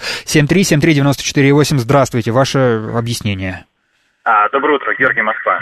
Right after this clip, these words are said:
Speaker 1: Да.
Speaker 2: Вот, смотрите, еду щас по дороге, по такой невзрачной.
Speaker 1: Так.
Speaker 2: Невзрачной. Едут два джипа.
Speaker 1: Из каждого
Speaker 2: Каждого
Speaker 1: по
Speaker 2: по три
Speaker 1: флагу.
Speaker 2: флага В Д В.
Speaker 1: Так.
Speaker 2: Три, по три.
Speaker 1: Да-да-да.
Speaker 2: Вот другие рода войск так делают?
Speaker 1: Нет, почему?
Speaker 2: Сомневаюсь.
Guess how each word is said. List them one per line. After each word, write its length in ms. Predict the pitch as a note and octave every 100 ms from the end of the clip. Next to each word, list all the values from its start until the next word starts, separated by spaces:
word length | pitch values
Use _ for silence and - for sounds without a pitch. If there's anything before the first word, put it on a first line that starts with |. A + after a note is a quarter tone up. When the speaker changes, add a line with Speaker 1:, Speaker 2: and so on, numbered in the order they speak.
| A2+
Speaker 1:
Да. 140 | A2
Speaker 2:
Вот, 60 | G2+ -
смотрите, 320 | C#3 B2+ -
еду 220 | C3+ C3+ B2+
щас 180 | B2+ -
по 80 | C3
дороге, 400 | C3 D#3 F3+ A#2 G2 -
по 60 |
такой 260 | A#2 A2+ A2
невзрачной. 600 | A2 A2+ B2 G#2 - G2 - _ - -
Speaker 1:
Так. 240 | - A#2
Speaker 2:
Невзрачной. 640 | C#3 C3 C3 A#2 - F#2+ G#2
Едут 260 | F#3 F#3
два 180 | B2 D3
джипа. 480 | C#3 C3+ B2+ G2 D#2+ _ _ _ _ -
Speaker 1:
Из 160 | C#3+
каждого 360 | E3 F3+ D#3+ D#3
Speaker 2:
Каждого 0 |
Speaker 1:
по 120 | D3+
Speaker 2:
по 60 | -
три 100 | C#3
Speaker 1:
флагу. 180 | A#2
Speaker 2:
флага 260 | G#2 E3+ E3+
В 160 | B2 A#2+
Д 80 | A2
В. 280 | G2+ E2 F2 _ -
Speaker 1:
Так. 400 | C3 A2 G#2+ -
Speaker 2:
Три, 320 | - E3+ G#2 - - -
по 120 | C3+
три. 260 | - A2+ G2
Speaker 1:
Да-да-да. 380 | B2 D3+ D3 A2 _ _ _ _ -
Speaker 2:
Вот 140 | D#3+
другие 340 | E3 F3+ F3+ D#3
рода 240 | C#3+ C#3+
войск 220 | C#3+ C#3+ -
так 180 | D3 C#3
делают? 320 | E3+ D3 B2
Speaker 1:
Нет, 320 | D3+ B2+ C3
почему? 420 | F3 - F#3+ B2
Speaker 2:
Сомневаюсь. 480 | C3+ E3+ A#2+ G2 F#2